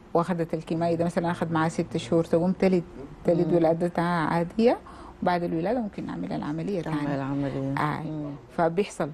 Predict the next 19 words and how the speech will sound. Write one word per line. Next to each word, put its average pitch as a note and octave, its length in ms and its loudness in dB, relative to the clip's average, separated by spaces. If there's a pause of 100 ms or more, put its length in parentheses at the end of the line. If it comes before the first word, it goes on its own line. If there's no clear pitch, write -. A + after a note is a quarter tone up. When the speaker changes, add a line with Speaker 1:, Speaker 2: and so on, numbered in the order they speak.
(140)
Speaker 1:
بيحصل E3 320 0
Speaker 2:
مم. E3 60 0
Speaker 1:
يعني F3 300 0
مع D#3 220 -4
ال-، D#3 360 -2
مع D#3 160 -2
الحمل E3+ 540 2
ومع D#3 240 2
الرضاعة. E3+ 540 2 (320)
Speaker 2:
مم. E3+ 220 -2
Speaker 1:
فالناس D#3+ 880 2
لازم A#3 260 4
تكون F#3 300 0
منتبهة، F3+ 540 0 (440)
يعني D3+ 320 6
ال-، D3 260 2
Speaker 2:
مم. D#3 920 4
Speaker 1:
الأخوات E3+ 500 4 (100)
نفسهم F3+ 580 -2